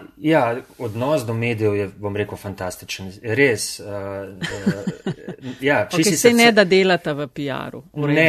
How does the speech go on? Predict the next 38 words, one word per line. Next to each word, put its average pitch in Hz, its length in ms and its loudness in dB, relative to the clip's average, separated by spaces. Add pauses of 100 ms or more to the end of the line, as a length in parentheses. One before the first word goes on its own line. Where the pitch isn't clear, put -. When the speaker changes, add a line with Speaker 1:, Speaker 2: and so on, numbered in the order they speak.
Speaker 2:
redu. 123 120 -2
Speaker 1:
eh, 131 300 2
to, 180 200 4
to - 140 2
povem 165 300 2
iz 151 120 -2
srca. 123 480 0 (160)
Speaker 2:
<laughs> 147 140 -2
Speaker 1:
Zakaj? 127 560 -2
Zato, 131 240 4
ker, 151 200 -4
eh, 120 260 -6
v 113 120 -8
bistvu 135 440 -6
odnos 117 500 -4
res 120 320 -4
gledamo 113 420 -4
kot 110 180 -10
recipročen. 98 680 -8
En 117 240 -6
brez 113 180 -6
drugega 107 360 -4
ne 101 100 -6
moremo, 87 480 -8
ne. 113 220 -8 (400)
Eh, - 100 -10 (200)
mediji 123 420 -4
potrebujejo, 117 800 -4 (260)
bom 95 200 -14
rekel, 107 400 -4 (260)
državne 110 580 -4
organe 107 380 -4
za 98 120 -8
to, 107 120 -8
da 104 100 -6
pride 107 300 -4
do 98 120 -4
informacij, 98 800 -6